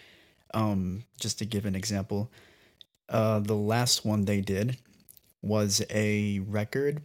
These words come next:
by one of Jack White's very early bands before even joining the White Stripes. And, you know, that stuff is really hard to come by as it is, but they decided to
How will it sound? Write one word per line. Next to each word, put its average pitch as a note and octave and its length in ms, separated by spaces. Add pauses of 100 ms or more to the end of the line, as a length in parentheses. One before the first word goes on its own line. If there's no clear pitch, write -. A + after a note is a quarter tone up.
by G#2 240
one A2 220
of G#2 120
Jack G#2 260
White's G2+ 200
very G#2+ 640
early A2+ 260
bands F2 440 (320)
before B2+ 320
even G#2 380
joining F#2+ 300
the F#2 60
White F2+ 200
Stripes. - 440 (640)
And, A2 520
you A2 140
know, F#2 340
that A2 300
stuff A2 180
is G#2+ 100
really A2 520
hard G2+ 220
to - 40
come G#2 160
by F#2+ 160
as F#2+ 140
it F#2 80
is, A2+ 220
but F#2+ 300
they G2 220
decided - 480
to G#2+ 160